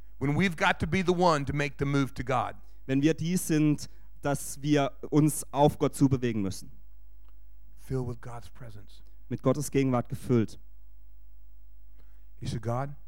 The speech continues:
Speaker 2: Du sagst, Gott,
Speaker 1: should I chase these raiders?
Speaker 2: soll ich diese Schar verfolgen?
Speaker 1: And will I catch them?"
Speaker 2: Und werde ich sie einholen?
Speaker 1: And the voice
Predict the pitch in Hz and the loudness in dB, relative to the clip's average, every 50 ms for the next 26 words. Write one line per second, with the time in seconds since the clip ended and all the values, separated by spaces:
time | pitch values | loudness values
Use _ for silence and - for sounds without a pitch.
0 | - - - - - - 123 - 120 - - - 127 147 - - - - - - | -10 -10 -10 -10 -8 -6 -4 -4 -4 -4 -2 0 2 2 2 0 -6 -10 -10 -10
1 | - - - - - - - - - - - - 117 104 98 - - - 131 123 | -10 -10 -10 -10 -10 -10 -10 -10 -10 -8 -6 -4 -4 -4 -4 -6 -6 -6 -4 -4
2 | 131 131 - 135 127 123 120 120 120 117 110 104 101 98 - - - - - - | -6 -6 -6 -8 -8 -6 -6 -4 -4 -4 -4 -6 -6 -8 -8 -10 -10 -10 -10 -10
3 | - - - - - - 131 123 123 - 135 123 - 135 - - 127 110 127 - | -10 -10 -10 -4 2 4 6 6 6 4 2 0 0 0 -2 0 0 0 0 -2
4 | - 110 - - 104 107 101 - - - - - - - - - - - - - | -4 -6 -2 -2 0 0 -2 -4 -6 -10 -10 -10 -10 -10 -10 -10 -10 -10 -10 -10
5 | - - - - - - - - - - - - - - - - - 95 92 98 | -10 -10 -10 -10 -10 -10 -10 -10 -10 -10 -10 -10 -10 -10 -10 -10 -8 -8 -6 -4
6 | 98 101 101 98 98 98 98 - - - 117 107 - - - 101 87 85 87 85 | -4 -2 -2 -2 -4 -6 -8 -8 -8 -8 -8 -8 -8 -8 -8 -8 -8 -8 -10 -10
7 | - - - - - - 123 120 113 110 107 117 113 113 - - - 117 113 - | -10 -10 -10 -10 -8 -4 0 0 0 2 2 2 0 0 -2 -4 -4 -2 -2 -2
8 | 104 107 107 104 104 90 85 85 85 - - - - - - - - - - - | -2 -4 -4 -4 -4 -4 -4 -6 -8 -8 -10 -10 -10 -10 -10 -10 -10 -10 -10 -10
9 | - - - - - - - - - - - - - - - - - - - - | -10 -10 -10 -10 -10 -10 -10 -10 -10 -10 -10 -10 -10 -10 -10 -10 -10 -10 -10 -10
10 | 98 101 101 95 95 107 110 107 95 87 85 - - - - - - - | -8 -8 -8 -6 -2 0 0 0 -2 -4 -8 -10 -10 -10 -10 -10 -10 -10